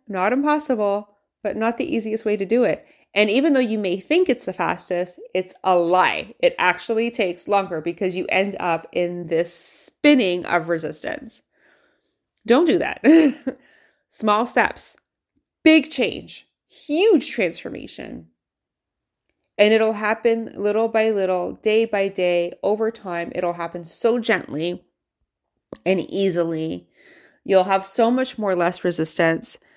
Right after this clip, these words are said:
You'll be able to, you'll, you'll far better be able to be present in the moment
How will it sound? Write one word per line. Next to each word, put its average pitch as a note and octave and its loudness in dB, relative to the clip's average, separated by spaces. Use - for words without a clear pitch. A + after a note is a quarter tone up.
You'll G3 2
be A3+ 0
able B3+ 2
to, - -8
you'll, G#3 -4
you'll G#3+ 0
far B3+ 0
better C4 4
be A#3 0
able F#3+ -2
to A3 -4
be G3+ -8
present G3 -4
in F#3+ -8
the F#3+ -4
moment F3+ -2